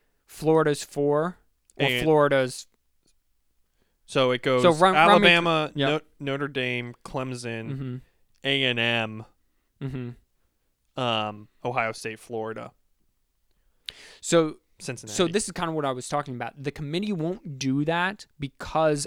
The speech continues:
Speaker 1: of down the road. So if you have Florida at, at
Speaker 2: Right.
Speaker 1: i-, in your case at six,
Speaker 2: Then in which
Speaker 1: right?
Speaker 2: case you have to flip 'em and y-, mine matches with yours.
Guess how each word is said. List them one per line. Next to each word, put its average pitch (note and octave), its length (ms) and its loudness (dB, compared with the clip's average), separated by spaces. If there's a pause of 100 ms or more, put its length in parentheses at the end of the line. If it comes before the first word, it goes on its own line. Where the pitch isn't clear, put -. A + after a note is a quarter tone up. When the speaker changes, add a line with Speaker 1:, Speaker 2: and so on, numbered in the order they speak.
(120)
Speaker 1:
of C3 640 -2 (380)
down C3 280 -2
the A#2+ 100 -10
road. A#2 440 -12 (380)
So D3+ 280 4
if C#3+ 240 -4
you F3 160 -2
have E3+ 140 0
Florida D3+ 600 0
at, C3 280 -2 (100)
at E3+ 100 2
Speaker 2:
Right. D#3 160 0 (120)
Speaker 1:
i-, F#3+ 180 4
in F#3 200 2
your D#3+ 160 4
case G3 360 0
at B2+ 180 -12
six, - 380 0
Speaker 2:
Then G3+ 160 0
in G3+ 60 -4
which C#3 120 4
Speaker 1:
right? C#3+ 100 2
Speaker 2:
case F#3 220 2
you F3+ 120 -2
have D#3+ 160 2
to C#3 80 -6
flip D#3+ 260 -4
'em C3 140 -6
and B2+ 100 -10
y-, C3 140 -16
mine C3 400 -4
matches B2 340 -8
with - 160 -18
yours. G#2+ 320 -12